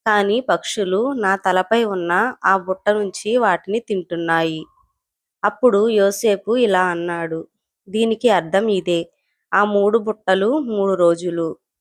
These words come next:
మూడు రోజుల్లో ఫరో నీ తలను నీ యందు నుండి తీసివేసి నిన్ను శిక్షించి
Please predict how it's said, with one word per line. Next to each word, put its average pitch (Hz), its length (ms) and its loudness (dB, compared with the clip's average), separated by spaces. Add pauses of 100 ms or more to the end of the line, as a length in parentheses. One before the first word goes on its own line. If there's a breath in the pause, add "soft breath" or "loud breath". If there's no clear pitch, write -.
(180)
మూడు 220 240 4
రోజుల్లో 208 800 2 (120)
ఫరో 202 340 2
నీ 208 180 0
తలను 190 580 0 (420 soft breath)
నీ 214 100 2
యందు 208 340 2
నుండి 220 260 0 (400)
తీసివేసి 196 880 -2 (380)
నిన్ను 214 200 2
శిక్షించి 208 1000 -4